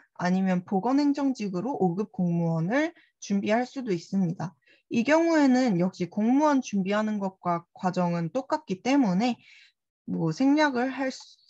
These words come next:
하도록 하겠습니다. 그리고 산업간호사 같은 경우에는 그 항공기 회사 외에도 다른 뭐 삼성이나 엘지 이런 식으로 좀 오백 명 이상의 직원이 있는 산업체에서는 필수적으로 산업간호사를 한 명 이상 두도록 되어 있습니다.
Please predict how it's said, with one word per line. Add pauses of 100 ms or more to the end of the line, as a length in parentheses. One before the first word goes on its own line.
하도록
하겠습니다. (380)
그리고
산업간호사
같은
경우에는 (440)
그
항공기
회사
외에도 (240)
다른
뭐
삼성이나
엘지
이런
식으로 (300)
좀
오백
명
이상의
직원이
있는
산업체에서는
필수적으로
산업간호사를
한
명
이상
두도록
되어
있습니다.